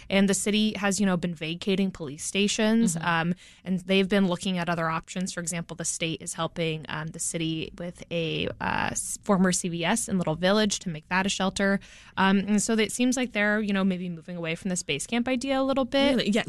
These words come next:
Speaker 2: lack of urgency is throwing me
Speaker 1: Mm-hmm.
Speaker 2: off. I mean, we've got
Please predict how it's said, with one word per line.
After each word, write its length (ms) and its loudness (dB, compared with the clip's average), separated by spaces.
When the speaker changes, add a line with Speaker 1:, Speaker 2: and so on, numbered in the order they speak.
Speaker 2:
lack 240 -4
of 160 0
urgency 520 2
is 120 -2
throwing 280 0
me 100 -2
Speaker 1:
Mm-hmm. 120 -4
Speaker 2:
off. 140 -4
I 80 -2
mean, 200 -2
we've 220 0
got 200 0